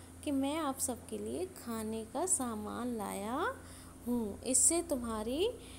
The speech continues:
खाने की कमी जो है वो पूरी हो जाएगी।" उसने कहा, "तुम्हारी जो खाने की कमी है वो पूरी हो जाएगी।" तो उसकी पत्नी ने कहा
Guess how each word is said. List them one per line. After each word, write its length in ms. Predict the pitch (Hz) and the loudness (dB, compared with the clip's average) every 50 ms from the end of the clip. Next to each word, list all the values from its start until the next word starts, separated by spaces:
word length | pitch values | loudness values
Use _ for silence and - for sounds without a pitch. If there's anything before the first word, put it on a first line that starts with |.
| - - - - | -14 -12 -8 -2
खाने 320 | 247 233 233 240 254 269 269 | 0 2 2 4 2 2 2
की 140 | 269 285 269 | 0 -2 -2
कमी 380 | - 254 240 240 247 262 262 | 0 0 2 2 2 2 2
जो 160 | 233 233 208 | 2 0 0
है 260 | 220 220 233 269 349 494 523 - - - - - - - | 0 0 0 0 0 0 -2 -6 -10 -14 -14 -14 -10 -6
वो 260 | 220 220 262 330 440 539 539 - - - - - - - | 0 4 6 8 8 6 6 2 -6 -12 -14 -14 -4 0
पूरी 260 | 302 320 339 349 359 | 4 6 8 8 8
हो 140 | 320 269 233 | 8 6 4
जाएगी।" 480 | 196 196 185 180 180 180 175 180 180 190 - - - - - - - - - - - - - - - - - - - - - - - - - - - | 4 2 2 2 2 0 -4 -6 -8 -8 -10 -12 -12 -12 -14 -14 -16 -16 -16 -16 -16 -16 -16 -16 -16 -16 -16 -16 -16 -16 -16 -16 -14 -14 -14 -8 -8
उसने 220 | - - 240 247 | -6 -4 -4 -4
कहा, 320 | 247 - 226 233 277 359 392 | -4 -2 -2 0 0 0 0
"तुम्हारी 380 | - 285 262 233 220 240 254 | 2 0 0 2 2 2 2
जो 120 | 240 277 269 | 0 0 -2
खाने 380 | 269 254 247 226 226 220 226 | -2 -2 0 0 0 0 -2
की 140 | 226 240 233 | -2 -4 -4
कमी 300 | - 226 214 214 214 214 | -2 -2 0 0 0 0
है 200 | 220 254 330 480 523 - - - - - - - - | 0 0 -2 -2 -4 -6 -12 -14 -14 -14 -10 -8 -2
वो 200 | 240 311 381 403 | 2 4 4 4
पूरी 400 | - 311 294 285 277 294 381 539 587 - - - - - - | 4 2 0 2 4 4 4 4 4 2 -4 -12 -8 0 4
हो 160 | 269 285 269 | 6 6 6
जाएगी।" 440 | 226 220 196 185 185 180 185 196 190 - - - - - - - | 6 4 2 0 0 -2 -4 -6 -8 -10 -12 -14 -14 -12 0 2
तो 100 | 254 262 | 2 2
उसकी 420 | - - 269 262 - - - 370 | 2 2 2 2 4 6 6 4
पत्नी 500 | 381 381 - 285 - - 277 285 320 330 | 6 6 2 0 2 2 0 0 2 2
ने 120 | 311 285 247 | 2 0 0
कहा 480 | - 226 214 214 214 233 269 320 381 | -2 -4 -4 -4 -2 -2 -2 -2 -4